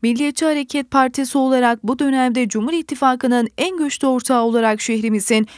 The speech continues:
sosyokültürel ve ekonomik gelişmesi ve kalkınmasına etki edecek ve önümüzdeki beş yıllık süreçte şehrimizin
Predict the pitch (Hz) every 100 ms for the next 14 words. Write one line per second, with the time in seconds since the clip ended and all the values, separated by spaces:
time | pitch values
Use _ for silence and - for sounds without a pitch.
0 | - - 302 320 311 254 277 277 269 254
1 | 240 247 247 233 254 359 311 277 - 254
2 | 254 247 247 240 220 - 226 214 - 220
3 | 180 - 339 302 269 214 196 - - -
4 | 214 - 226 226 240 233 240 240 196 202
5 | 302 - 330 302 - 294 269 - 262 -
6 | 254 240 233 226 240 226